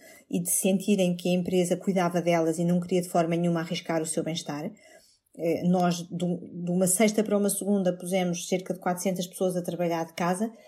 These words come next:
e nos quinze dias seguintes pusemos mais dez mil. Portanto, foi, foi uma, uma ação logística gigante,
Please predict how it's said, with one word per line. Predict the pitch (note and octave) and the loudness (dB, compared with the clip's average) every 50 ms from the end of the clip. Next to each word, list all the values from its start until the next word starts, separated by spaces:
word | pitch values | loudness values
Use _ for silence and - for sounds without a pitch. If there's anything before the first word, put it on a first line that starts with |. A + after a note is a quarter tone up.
| - - _ - | -20 -14 _ -4
e | G3 G3 | -2 0
nos | G3+ G3+ | -2 -2
quinze | - - G#3 G3+ G#3 F3 F3 F3 | -2 0 2 2 2 2 2 0
dias | F#3 G3 G3 F#3+ - - | 0 0 0 0 -2 -4
seguintes | - F3+ G3+ G#3 G#3+ G#3+ - - | -6 -2 0 2 2 2 0 -4
pusemos | - - - - G#3 G3+ G#3 G#3 | -12 -10 -4 0 0 2 2 2
mais | G#3 G3 G3 G#3 | 2 2 2 2
dez | G#3 G3 G3+ G3 | 4 4 2 2
mil. | G3 F#3 E3+ E3 D#3 - - - - _ _ _ | 2 2 0 0 -2 -4 -10 -20 -20 _ _ _
Portanto, | - - - F3+ F3 F3 F3 | -10 -4 -2 0 0 -2 -2
foi, | - - F#3 F3+ F3+ F3+ F3 F3 | -2 0 2 2 2 0 -2 -4
foi | - - F3+ | -4 -2 -2
uma, | F3 E3+ E3+ D#3+ D#3 - | -2 -2 -2 -4 -6 -6
uma | - - E3+ F3 F3 | -6 -2 0 0 0
ação | F3 F3 - G3+ F#3 F3+ | 0 0 2 2 2 4
logística | F3+ F3 E3+ F3+ F3 F3 - D#3+ E3 - E3 D#3 | 2 2 0 0 -2 -4 -4 -6 -4 -2 -2 -2
gigante, | D3+ D#3+ D#3+ D#3+ E3+ F3 F#3+ F#3 - A3+ A3 | -2 -2 -2 0 0 2 2 0 0 -4 -6